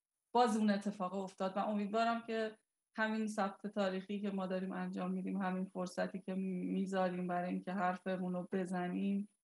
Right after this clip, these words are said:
یه جایی یک، اه، بشه یه جرقه‌ای، نمی‌دونم، شاید یکی دیگه، من، من شروع کنم، یکی دیگه بگیره دستشو، یه، یه جایی برسونتش. خیلی ممنونم واقعاً ازت که گفتی اینا رو. واقعاً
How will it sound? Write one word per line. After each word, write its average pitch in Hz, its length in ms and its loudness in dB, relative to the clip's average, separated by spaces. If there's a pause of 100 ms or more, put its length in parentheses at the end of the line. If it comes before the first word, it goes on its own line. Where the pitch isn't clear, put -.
(200)
یه 190 140 0
جایی 185 320 0
یک، 180 220 -4 (200)
اه، - 520 -8 (1000)
بشه 214 260 4
یه 175 120 -2
جرقه‌ای، 175 640 -2
نمی‌دونم، - 540 -4
شاید - 200 0
یکی 190 260 2
دیگه، 180 320 -2
من، 185 380 -2
من 185 220 0
شروع 175 280 -8
کنم، 180 360 -2
یکی 185 180 -4
دیگه - 380 -6
بگیره 208 340 -6
دستشو، - 580 -8
یه، 170 320 -8
یه 175 120 -8
جایی 170 220 -6
برسونتش. - 720 -10 (600)
خیلی 269 240 0
ممنونم 226 640 4
واقعاً 196 400 2
ازت 202 340 -2
که 185 100 -6
گفتی 202 340 0
اینا 190 240 2
رو. 196 180 2
واقعاً 196 640 2